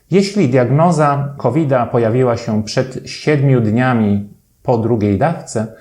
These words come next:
to te osoby były wykluczone z obliczeń statystycznych. I zrobiono to dlatego, że, jak już powiedziałem, każdy z nas potrzebuje pewnego czasu, żeby,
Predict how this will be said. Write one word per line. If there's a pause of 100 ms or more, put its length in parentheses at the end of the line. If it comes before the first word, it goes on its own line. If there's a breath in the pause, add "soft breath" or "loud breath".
(200 loud breath)
to
te
osoby
były
wykluczone
z
obliczeń
statystycznych. (140)
I
zrobiono
to
dlatego,
że, (360 loud breath)
jak
już
powiedziałem,
każdy
z
nas
potrzebuje
pewnego
czasu,
żeby,